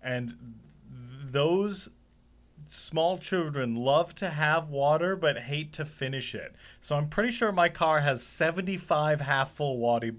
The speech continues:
water bottles and in it at any given time. I am good to survive a siege in any of my cars. There's also <laughs> half-eaten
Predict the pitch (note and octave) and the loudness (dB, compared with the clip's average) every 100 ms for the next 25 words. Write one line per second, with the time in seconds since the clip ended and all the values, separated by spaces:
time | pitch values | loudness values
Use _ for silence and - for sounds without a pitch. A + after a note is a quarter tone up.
0 | - B2+ B2 A2+ G#2+ G#2 G#2+ G2+ - - | -6 -4 -2 -2 -4 -4 -6 -10 -14 -18
1 | - G#2+ A2 A2 D3 C3 A#2 G#2+ - _ | -10 -8 -8 -8 -4 -2 -2 -6 -14 _
2 | - B2 A#2 D#3 F3 E3 C3+ C#3 A#2 G#2+ | -6 -6 -4 -2 0 0 0 -2 -2 -4
3 | A2+ G2+ F2+ F#2 - C#3 F#3+ F#3+ D#3 E3+ | -4 -4 -6 -14 -6 0 2 0 0 -2
4 | D3 C#3+ - A#2+ C3 B2+ - G2+ - - | 0 -6 -4 -2 0 0 -2 -4 -2 0
5 | G3 F3+ A#2+ F2+ - - - - - C#3+ | 2 0 -2 -6 -12 -14 -18 -20 -6 -4
6 | C3+ C#3 D3 D3 B2+ B2 A#2+ - G#2+ - | 2 4 4 4 2 0 -2 -4 -4 -6
7 | G2 F2+ - - _ - - G#2+ - - | -12 -14 -16 -18 _ -20 -16 -14 -12 -6
8 | C#3+ G#3+ D#3+ D3+ E3 E3 D#3 C3 A#2+ - | -4 2 4 4 2 4 4 4 0 2
9 | E3 E3+ E3+ F3 D3 B2+ A2+ | 4 4 2 -6 -4 -4 -6